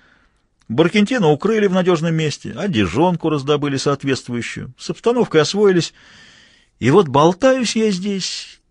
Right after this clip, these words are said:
и все вокруг мне чрезвычайно странно. Хорошо, хоть одно не меняется, девушки все так же красивые и легкомысленные. Кристина подняла голову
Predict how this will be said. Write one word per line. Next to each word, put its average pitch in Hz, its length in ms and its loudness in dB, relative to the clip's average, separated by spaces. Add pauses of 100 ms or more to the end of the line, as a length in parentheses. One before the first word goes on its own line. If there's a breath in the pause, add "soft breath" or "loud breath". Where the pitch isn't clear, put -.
(240)
и 156 140 0
все - 340 0
вокруг 180 380 0
мне 165 140 0
чрезвычайно 160 680 -2
странно. 185 640 -2 (840 soft breath)
Хорошо, 165 340 2
хоть - 140 -6
одно 160 200 4
не 143 100 0
меняется, 151 460 -4
девушки 139 400 0
все 110 120 -4
так 104 180 0
же 92 60 -8
красивые 110 460 -2
и 92 40 -2
легкомысленные. 95 600 -4 (840)
Кристина 107 480 0
подняла 92 380 -2
голову 101 460 -6